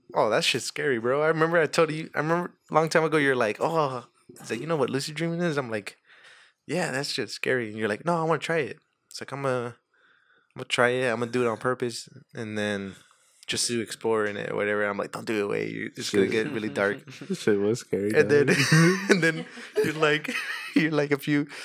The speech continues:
Speaker 1: a few weeks later, like, you're like, "Wait." It's like, "I was doing it for a little bit and it was good. Up until this one night, it just got super scary." I'm like, "I
Speaker 2: Mm.
Speaker 1: told you, nigga." That shit's scary, bro.
Speaker 2: Yeah, there's times where I could,
Speaker 1: <laughs>
Speaker 2: like, I could hear people screaming and shit. I was like, like,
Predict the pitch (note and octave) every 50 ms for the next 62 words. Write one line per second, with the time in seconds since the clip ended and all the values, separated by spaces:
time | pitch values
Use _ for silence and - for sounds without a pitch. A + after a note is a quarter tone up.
0 | - - - - - B2 A#2 - - C3 B2+ B2+ B2 A#2+ - B2 B2 A#2+ A#2+ A#2
1 | A2+ G#2+ G#2 G2+ G#2 - A2 A2 G#2+ G2+ F#2+ - G#2 A2+ A#2+ B2 A#2+ A#2+ - -
2 | _ _ _ _ - - G2 - - F#2 A2+ A#2 A2 G#2+ A#2+ A#2+ A2+ G#2 - A2
3 | A2 G#2+ A2+ A2 A2 A2+ A#2+ A#2+ A#2 G#2+ G#2+ G2+ G2 G2 G2+ - A2+ A2 A2+ A#2
4 | A2+ A2+ - - - - _ _ _ - - A2+ G#2+ G2+ A2 G#2+ G#2 F#2+ G2 G2
5 | G#2 G2 G#2 G#2 G2+ G#2 G#2 G2 F#2 - - - G#2+ G2+ - - A#2 A2 G#2+ F#2+
6 | - - - A2 A2 A#2 B2 B2 B2 B2+ C3 C3+ B2+ B2 - D#3 E3 E3+ E3+ G3
7 | E3 F3 F3 F3 F#3 F3+ F#3 G3 - - - _ _ _ _ _ _ _ _ _
8 | _ - C#3 D3 - D3 A2 - - - F2 E2+ E2+ F2 E2+ G2 G2 G2+ G#2 A2+
9 | C#3 D3+ - C#3+ C#3 C#3+ C3 A#2+ A2 G#2 A2 A2 G#2+ - - B2 G#2 F#2+ E2+ -
10 | - G2 G2+ F#2+ F#2 - - G#2 G#2+ - - A2 A2 B2+ A#2 G#2+ - - C3 -
11 | G#2+ G2 - - - - F#2+ G#2 A#2+ A#2 G#2+ G2 G2 F#2 - - G2 F#2 F#2 F2
12 | F2 E2 D#2+ - _ _ _ _ _ _ _ _ - _ _ _ _ _ _ _
13 | - F#2 F#2 F2+ F2 -